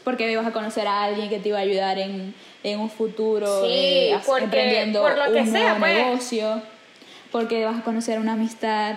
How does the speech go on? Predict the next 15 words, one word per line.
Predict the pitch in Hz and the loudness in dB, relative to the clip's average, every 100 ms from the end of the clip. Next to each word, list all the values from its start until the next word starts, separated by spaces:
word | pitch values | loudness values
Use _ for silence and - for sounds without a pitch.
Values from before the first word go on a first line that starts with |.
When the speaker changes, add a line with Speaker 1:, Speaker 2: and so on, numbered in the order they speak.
| - | -4
Speaker 1:
Ejemplo, | 226 208 202 196 | -4 -2 -2 -2
o | 202 | -4
sea, | - - | -8 -10
yo | 190 220 | -6 -4
siempre | 254 226 233 | -2 -2 -4
me | |
preguntaba, | 214 202 208 214 208 208 220 - - - - - - - - - | -6 -6 -6 -4 -4 -6 -10 -18 -20 -20 -20 -20 -20 -20 -20 -10
eh, | 208 208 196 196 | -8 -6 -6 -6
que | 214 | -6
por | 196 190 | -6 -6
qué | 214 214 | -4 -4
había | 208 202 226 | -2 -2 -2
repetido | 220 196 202 196 | -4 -4 -4 -4
esa | 165 190 208 | -4 -6 -6
materia. | 214 220 220 214 226 | -6 -4 -4 -4 -8